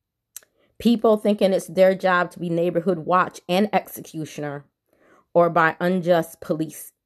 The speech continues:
departments. And I just thought it was important for those of you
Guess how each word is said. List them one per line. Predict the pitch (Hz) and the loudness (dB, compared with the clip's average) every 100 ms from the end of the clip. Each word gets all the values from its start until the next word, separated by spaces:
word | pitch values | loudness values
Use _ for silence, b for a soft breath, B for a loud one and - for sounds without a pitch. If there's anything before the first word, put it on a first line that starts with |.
| _ - | _ -10
departments. | - 151 143 - 135 _ - - | -2 0 0 -4 -10 _ -20 -8
And | 151 - | -6 0
I | 165 175 | 2 2
just | 185 185 - | 2 -4 0
thought | 165 156 - | 0 0 -2
it | 170 | -2
was | 165 156 | -2 -4
important | 151 - 196 - 170 | -6 0 0 0 -2
for | 165 | -2
those | 151 165 170 | 0 0 2
of | 151 156 | -2 -4
you | 170 170 | -6 -8